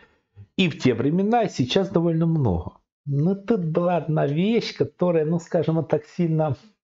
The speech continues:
расстраивала Колю и, в общем-то, не давала ему возможность использовать весь свой талант. Не, не, вы поймите, Коля был,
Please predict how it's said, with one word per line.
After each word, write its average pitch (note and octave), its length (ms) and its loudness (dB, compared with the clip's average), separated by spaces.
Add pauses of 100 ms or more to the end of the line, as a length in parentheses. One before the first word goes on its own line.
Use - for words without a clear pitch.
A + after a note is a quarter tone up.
(1500)
расстраивала D#3+ 680 2
Колю B3 560 2
и, F#3+ 420 0 (100)
в C#3 40 0
общем-то, D#3 400 0
не D3+ 100 2
давала D3 360 2
ему B2 140 0
возможность B2 760 -2 (880)
использовать A2+ 580 -2
весь A2+ 140 0
свой G#2+ 160 0
талант. F2+ 300 -2
Не, G2 140 0
не, D#2 120 -4
вы F#2+ 100 0
поймите, A3 460 -2 (340)
Коля A#3+ 680 0
был, F3 640 -2